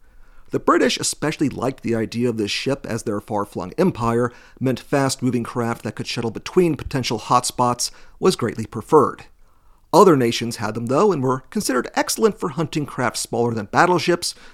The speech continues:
due to their speed and big cannons. A little problem with them, that the British discovered at Jutland especially, was that in a stand-up fight involving battleships, the less armored battle cruisers were terribly vulnerable to heavy guns.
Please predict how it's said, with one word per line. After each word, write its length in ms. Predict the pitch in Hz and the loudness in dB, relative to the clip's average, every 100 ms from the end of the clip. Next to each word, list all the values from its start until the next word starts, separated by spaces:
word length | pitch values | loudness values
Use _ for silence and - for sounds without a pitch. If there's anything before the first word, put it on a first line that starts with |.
| - | -12
due 160 | - 127 | -2 0
to 80 | 117 | 0
their 140 | 117 | -2
speed 480 | 113 - 131 123 127 | -4 -4 -2 -2 -4
and 320 | 127 117 113 - | -4 -6 -8 -8
big 240 | - - | -8 -6
cannons. 640 | - 170 135 - - - - - - - - - | 0 0 0 -4 -6 -8 -10 -20 -20 -20 -16 -10
A 60 | |
little 180 | 107 - | -6 -6
problem 500 | - - 185 202 151 | -8 0 2 4 4
with 160 | 131 - | 2 0
them, 260 | 131 143 123 - - | -2 -2 -8 -14 -12
that 100 | - | -10
the 60 | |
British 280 | - 226 196 | 2 4 4
discovered 360 | - - 110 - | -2 -6 -8 -6
at 60 | |
Jutland 300 | - 196 160 | -2 0 0
especially, 580 | 113 - 110 - 117 113 - - - | -4 -6 -6 -4 -4 -6 -12 -12 -6
was 120 | 120 | -2
that 120 | 120 | -2
in 80 | 113 | -2
a 60 | |
stand-up 460 | - - 202 165 - | -2 2 4 4 2
fight 280 | 135 120 - | 0 -2 -4
involving 440 | 131 113 113 101 | -6 -4 -4 -4
battleships, 720 | - 156 170 160 - 170 - - - - - | -2 0 2 0 -2 -2 -4 -16 -20 -12 -4
the 80 | |
less 320 | 127 160 190 - | 2 4 4 2
armored 420 | 151 151 135 120 | 4 4 2 0
battle 240 | 135 139 | -2 -2
cruisers 500 | 127 139 131 123 120 | -2 -2 -2 -2 -4
were 120 | 113 | -6
terribly 680 | - - - 180 196 180 143 | -8 -14 -8 0 4 4 4
vulnerable 500 | 127 120 120 110 120 | 2 0 -2 -4 -4
to 80 | - | -6
heavy 240 | 104 110 110 | -6 -6 -4
guns. 500 | 131 120 - - | -4 -4 -8 -12